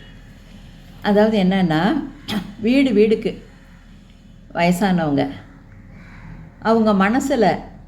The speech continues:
எழுற கேள்வி என்ன தெரியுமா? இன்னும் நமக்கு வயசான பிறகு நம்மளை யார் பார்த்துக்குவாங்க, எப்படி பார்த்துக்குவாங்க அப்படிங்கிற ஒரு கவலை வந்து அவங்க மனசுக்குள்ள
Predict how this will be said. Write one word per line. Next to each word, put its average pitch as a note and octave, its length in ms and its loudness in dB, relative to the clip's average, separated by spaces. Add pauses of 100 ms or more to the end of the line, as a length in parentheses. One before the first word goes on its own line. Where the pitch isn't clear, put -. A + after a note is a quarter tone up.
(380)
எழுற F3+ 360 0
கேள்வி G#3+ 340 4
என்ன D#3+ 180 -4
தெரியுமா? C#3+ 520 -8 (800)
இன்னும் C#4+ 340 0
நமக்கு F#3+ 300 0
வயசான F3 480 0
பிறகு D3+ 560 -6 (1120)
நம்மளை G3 460 4 (140)
யார் F#3+ 280 0
பார்த்துக்குவாங்க, C3+ 600 -6 (1600)
எப்படி G3 280 -2
பார்த்துக்குவாங்க C#3 720 -4 (1200)
அப்படிங்கிற G3 760 0
ஒரு D#3+ 440 -4
கவலை A#3+ 420 -2
வந்து E3+ 320 -2
அவங்க E3 420 -4
மனசுக்குள்ள F#3+ 720 -4